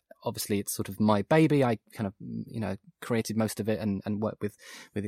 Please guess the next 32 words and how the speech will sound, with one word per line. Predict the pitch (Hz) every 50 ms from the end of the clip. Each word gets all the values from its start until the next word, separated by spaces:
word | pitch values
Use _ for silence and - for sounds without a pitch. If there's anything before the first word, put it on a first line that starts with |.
| - -
uh, | 113 107 -
Ian | 117 110 110
McIntosh | 117 - - 110 - 110 107 - -
and, | 101 98 -
and | 104 104 101
I've | 98
got | - - -
a |
fantastic | - 104 - 110 - - 101 -
co-writer, | - 127 117 113 110 107 - - - -
Emma, | 117 113 107 107 107 104 101 - - - - - - -
and, | 101 95 95 95 95 - - _
you | - 117
know, | 104 95
we've | 98 107
got | - -
a | 113
really | 113 110
close-knit | - - - 110 104 - 113 107 - -
team | - - 214 202 196 190 185 165
and | 127 110
we | 113
get | 113 127 120 -
fantastic | - 123 113 - 139 - - - -
people | - 110 - 151 165 175
on, | 170 170 165 156
but | 131 -
it's | 180 -
basically | - - 202 175 - - 107 - 92
my | 95 95 95
show. | - - - 160 151 139 135 139 131
I, | 117 110 107